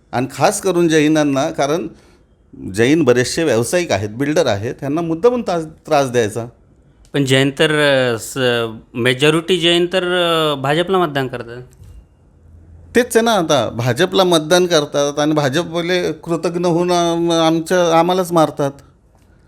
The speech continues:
Speaker 1: काय करणार? लोक सुधारतील आज नाही तर उद्या. मी सुरुवात केली, अजून किती असतील आपल्याला माहिती नाही.
Speaker 2: पण जे म-, बोर्डिंगचं प्रकरण झालं ते पण,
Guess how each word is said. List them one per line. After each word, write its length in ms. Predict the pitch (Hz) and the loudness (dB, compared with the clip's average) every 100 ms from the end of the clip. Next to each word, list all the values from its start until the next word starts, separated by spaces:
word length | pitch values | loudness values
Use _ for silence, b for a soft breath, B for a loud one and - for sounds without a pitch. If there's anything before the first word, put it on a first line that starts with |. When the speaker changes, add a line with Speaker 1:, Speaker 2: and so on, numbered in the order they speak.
| _ - | _ -2
Speaker 1:
काय 140 | 208 | 0
करणार? 380 | 170 131 117 123 - | 2 -2 0 -4 -4
लोक 260 | 135 151 175 | 0 0 2
सुधारतील 500 | 180 185 214 208 185 | 2 4 4 2 2
आज 180 | 156 147 | 2 2
नाही 140 | 143 135 | -2 0
तर 80 | |
उद्या. 260 | 131 113 123 - b b b b b - | -2 0 -2 -6 b b b b b -2
मी 120 | 208 | 2
सुरुवात 320 | 220 208 214 214 | 4 4 4 2
केली, 200 | 185 180 | -2 2
अजून 260 | 175 160 180 | 2 2 -2
किती 260 | 185 160 185 | -6 -4 -4
असतील 260 | 175 185 | -2 -4
आपल्याला 300 | 180 180 185 | -4 -6 -6
माहिती 260 | 185 190 202 | -6 -6 -4
नाही. 200 | 175 170 175 _ _ _ _ _ _ - | -4 -4 -10 _ _ _ _ _ _ -6
Speaker 2:
पण 160 | 123 | -4
जे 260 | 123 147 151 - _ | 2 2 2 -4 _
म-, 240 | 123 120 120 | -8 -8 -4
बोर्डिंगचं 540 | 135 143 147 180 185 | -2 0 2 0 0
प्रकरण 460 | 180 170 170 175 170 | -4 -4 -2 -2 2
झालं 240 | 151 156 160 | 2 0 -2
ते 80 | 180 | -4
पण, 300 | 180 196 | -2 -2